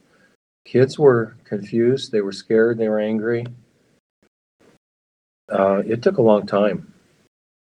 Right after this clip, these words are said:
It, uh, we had, for ten years after that, on that day, you know, a memorial, a cele-, I never went to those. I couldn't do it. I just didn't,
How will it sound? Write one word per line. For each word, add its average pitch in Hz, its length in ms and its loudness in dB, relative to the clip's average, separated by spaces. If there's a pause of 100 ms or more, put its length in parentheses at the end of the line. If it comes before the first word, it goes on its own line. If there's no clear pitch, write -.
(100)
It, 104 200 -6 (180)
uh, - 100 -12 (160)
we 117 280 0
had, 107 400 2 (800)
for - 160 -10
ten 123 260 -2
years 110 260 0
after 107 260 0
that, 90 280 -8 (180)
on 104 140 -8
that 95 200 -6
day, 101 400 -4 (720)
you 101 100 -2
know, 95 160 -2 (160)
a 92 40 -4 (220)
memorial, 104 680 0
a 98 60 -2
cele-, 101 320 -4
I 101 80 -6
never 107 280 -4
went 104 200 -4
to 113 80 -2
those. 87 240 -10
I 95 40 -10
couldn't 98 280 -6
do 98 220 -6
it. - 120 -12 (220)
I - 80 -14
just - 260 -6
didn't, 98 260 -2